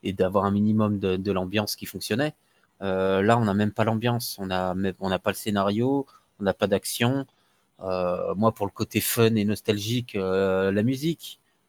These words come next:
Euh, parce que au-delà de la, de la chanson, euh,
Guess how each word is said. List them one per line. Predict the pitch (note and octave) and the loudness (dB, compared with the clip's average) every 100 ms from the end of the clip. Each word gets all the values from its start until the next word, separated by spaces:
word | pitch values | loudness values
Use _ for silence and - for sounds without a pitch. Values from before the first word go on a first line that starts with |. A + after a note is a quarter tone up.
| _ _ - | _ _ -6
Euh, | G2 G2 | -2 -2
parce | - B2+ | -2 -2
que | |
au-delà | - C#3+ E3 D#3 | 0 4 8 8
de | C#3 | 6
la, | C3 B2 A#2+ A#2 A2 A2 G#2+ G#2 G2+ G2 | 6 6 6 6 6 6 6 4 4 2
de | G2 G#2+ | 2 2
la | G#2 | 2
chanson, | - G#2+ B2+ A#2+ A2 | 0 -6 -2 2 2
euh, | G2+ | 2